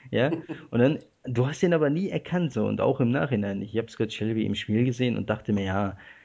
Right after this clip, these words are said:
Speaker 1: ist halt irgendein Schauspieler“, ja. Weil er den auch vorher, also das Gesicht war nicht so bekannt. Und da hast du mal genau drauf geachtet, klar, in Fünfte Element ist er nochmal etwas jünger, aber das war ja dann so, weißt du, und, ähm,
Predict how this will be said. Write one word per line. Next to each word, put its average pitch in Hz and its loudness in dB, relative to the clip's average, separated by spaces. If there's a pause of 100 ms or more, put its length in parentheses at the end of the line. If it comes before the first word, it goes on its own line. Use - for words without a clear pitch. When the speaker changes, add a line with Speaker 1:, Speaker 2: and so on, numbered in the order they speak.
(540)
Speaker 1:
ist - -2
halt 123 4
irgendein 139 2
Schauspieler“, 104 -2
ja. 127 -2 (320)
Weil 104 2
er 101 2
den 110 2
auch 107 0
vorher, 110 -2
also 107 -2
das 104 0
Gesicht 120 -2
war 123 4
nicht 131 0
so 127 2
bekannt. 110 -4 (360)
Und 110 0
da 110 4
hast 107 0
du 131 6
mal 120 6
genau 107 4
drauf 131 0
geachtet, 123 -2
klar, 117 2
in 101 -2
Fünfte 123 -2
Element 110 2
ist 107 -8
er 110 2
nochmal 107 2
etwas 107 -4
jünger, 117 2
aber 98 -4 (520)
das - -2
war 151 4
ja 110 6
dann 95 2
so, 95 -2
weißt 107 0
du, 117 0
und, 101 0
ähm, 101 0